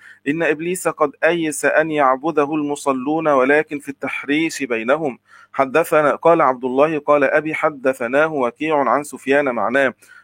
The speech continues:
حدثنا عبد الله، حدثني أبي، حدثنا أبو نعيم، حدثنا سفيان عن الأعمش عن أبي سفيان عن جابر عن النبي صلى الله عليه وسلم:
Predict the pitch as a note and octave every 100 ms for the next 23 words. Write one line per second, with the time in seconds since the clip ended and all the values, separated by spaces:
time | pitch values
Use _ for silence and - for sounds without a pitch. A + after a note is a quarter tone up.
0 | - C3 C3 F3 E3 D#3 B2 C3 B2 C3+
1 | D#3+ C3+ A#2 D3+ - B2+ A#2 D3+ D#3+ -
2 | A2+ C3 D3+ C3+ A2+ B2 C3 B2+ D3+ D#3
3 | D3 - A2+ A2+ D3+ C3 A2 G#2+ C3+ C#3+
4 | D3+ D3+ A#2 A2 G#2+ D3+ D3+ C3 A2 G2+
5 | C#3 D3 C#3 - - C#3 D#3 C3 _ _
6 | - - - B2+ C3 D3+ E3+ E3 D#3+ A#2+
7 | D#3+ D#3+ E3 E3 D#3+ D#3 D3 D3+ D3 C#3
8 | D3+ C#3 B2+ E3 D#3+ D#3+ B2+